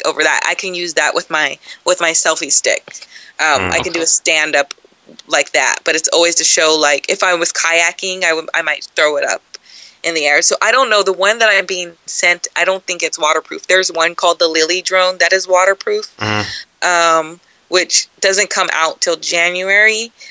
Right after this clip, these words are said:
Speaker 1: But I'm really excited about drone. It's just gonna give me another angle, another cool angle to show the depth. Like, I did climb this mountain, <laughs>
Speaker 2: Hmm.
Speaker 1: or I did, I, or I'm on this ocean. It's just gonna add to it. So,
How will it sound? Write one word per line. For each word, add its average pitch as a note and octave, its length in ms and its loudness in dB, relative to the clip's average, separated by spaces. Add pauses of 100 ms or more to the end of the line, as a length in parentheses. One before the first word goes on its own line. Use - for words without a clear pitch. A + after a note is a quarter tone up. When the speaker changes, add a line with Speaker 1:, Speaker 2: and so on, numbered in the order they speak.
(120)
Speaker 1:
But F3 160 4
I'm F3+ 380 -2
really G3+ 400 2
excited D#3+ 560 -2 (100)
about D3 320 -4
drone. E3+ 220 2
It's E3 180 2
just - 200 0
gonna F#3+ 160 -2
give E3+ 200 -4
me E3 180 -2
another D#3 440 0
angle, D#3+ 440 0
another D#3+ 340 -2
cool D#3+ 360 -8
angle D3+ 300 -4
to D#3 80 -4
show D3+ 260 2
the D#3 120 -2
depth. - 420 -2
Like, D#3 300 0
I D#3+ 100 0
did D#3+ 220 -2
climb D#3+ 320 -2
this D#3+ 180 -2
mountain, E3+ 380 -4 (240)
<laughs> - 240 -6
Speaker 2:
Hmm. B3+ 480 2 (160)
Speaker 1:
or F3+ 240 4
I D#3 120 4
did, F3+ 280 2 (320)
I, F3 240 0 (120)
or F3 360 2
I'm E3+ 180 -2
on F3 220 0
this F3 240 -4
ocean. E3+ 540 -4
It's - 100 0
just F#3 180 0
gonna E3+ 200 0
add D3+ 300 -2
to D3 200 -6
it. C#3+ 140 0 (1160)
So, B2+ 260 -4